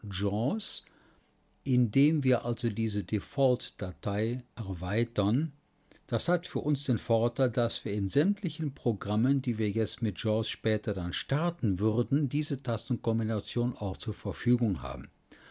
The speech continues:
Also im ersten Schritt, überleg dir bitte eine Tastenkombination, die du als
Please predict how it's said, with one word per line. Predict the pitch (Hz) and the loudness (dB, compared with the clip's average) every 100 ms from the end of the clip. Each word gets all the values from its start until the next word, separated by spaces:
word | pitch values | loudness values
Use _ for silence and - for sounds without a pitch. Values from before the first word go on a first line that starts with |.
| - - | -20 2
Also | 151 185 185 | 6 6 4
im | 139 | -2
ersten | 123 120 - 110 | 0 0 0 -4
Schritt, | - 165 185 - - _ _ _ - | 0 0 -2 -8 -20 _ _ _ 2
überleg | 127 127 127 139 139 | 4 6 6 4 2
dir | - 98 | -2 0
bitte | 120 - 123 | 0 0 -2
eine | 107 98 - | -2 -6 -2
Tastenkombination, | 127 - - 180 185 175 170 165 139 - 151 147 | -2 0 -4 -2 0 0 0 -2 -4 -2 0 0
die | 135 127 | 0 2
du | 123 123 | 2 0
als | - 110 - | -2 -6 -8